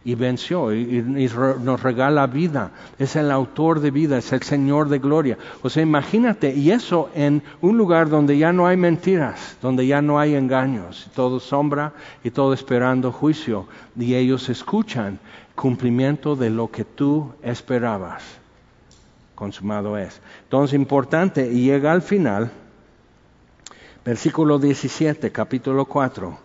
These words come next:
Porque es tiempo de que el juicio comience por la casa de Dios. Entonces el mundo tiene el tribunal en este momento y nos invita, nos acusa de ser,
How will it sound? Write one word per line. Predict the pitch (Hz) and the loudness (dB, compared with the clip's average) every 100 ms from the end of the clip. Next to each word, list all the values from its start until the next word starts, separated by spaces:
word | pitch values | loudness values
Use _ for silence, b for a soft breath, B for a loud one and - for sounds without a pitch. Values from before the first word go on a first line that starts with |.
| B B B | B B B
Porque | - 143 - 160 | 2 2 4 0
es | - | 2
tiempo | 180 196 190 180 | 0 2 2 2
de | 143 135 | 2 0
que | 156 151 | 2 2
el | 139 | 2
juicio | - 190 190 185 | 2 0 2 -2
comience | - 156 147 170 208 170 | 0 2 4 4 2 0
por | 143 147 | 2 4
la | 139 | 2
casa | - 156 156 160 | 2 -2 -2 -2
de | 139 135 | 0 2
Dios. | 143 147 98 - B B | 2 0 -4 -12 B B
Entonces | - 165 160 | 0 2 4
el | 160 | 4
mundo | 175 254 180 139 | 6 6 4 2
tiene | - 170 165 | 2 2 4
el | 156 | 2
tribunal | 151 147 147 160 170 120 | 2 2 2 2 2 2
en | 120 | 2
este | 127 - | -2 0
momento | 135 139 160 185 - 92 B B | 2 4 4 0 -2 -12 B B
y | 170 | 2
nos | 180 180 180 | 4 4 4
invita, | 196 208 240 143 87 B B | 2 2 0 -2 -6 B B
nos | 143 165 165 | 2 2 4
acusa | 170 - 277 262 208 | 0 2 0 4 2
de | 151 | 2
ser, | 131 170 170 160 | 2 2 2 0